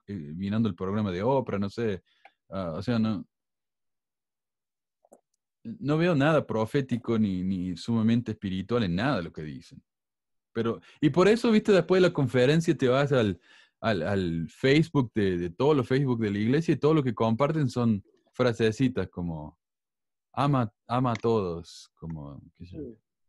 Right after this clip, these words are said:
Speaker 1: Y, y ponen el gráfico todo bonito y lo comparten ahí, y eso es todo.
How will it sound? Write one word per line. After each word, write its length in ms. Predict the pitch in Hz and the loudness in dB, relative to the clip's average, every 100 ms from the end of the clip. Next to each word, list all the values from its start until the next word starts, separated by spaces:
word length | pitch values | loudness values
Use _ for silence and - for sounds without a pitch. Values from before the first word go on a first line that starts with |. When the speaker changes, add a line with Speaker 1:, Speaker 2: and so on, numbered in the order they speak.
| - | -14
Speaker 1:
Y, 200 | 92 101 | -8 -8
y 40 | |
ponen 400 | - 107 113 107 | -4 0 0 0
el 160 | 90 85 | -2 -6
gráfico 480 | 95 101 107 98 | -6 -6 -6 -8
todo 220 | 82 98 92 | -6 -4 -4
bonito 440 | 87 92 107 120 | -4 -4 -4 -4
y 40 | |
lo 140 | 95 80 | -4 -6
comparten 540 | 78 76 82 82 71 | -12 -12 -10 -12 -14
ahí, 300 | 69 73 67 | -16 -14 -14
y 100 | 73 | -8
eso 200 | 95 - | -8 -10
es 40 | - | -14
todo. 240 | 73 - | -14 -14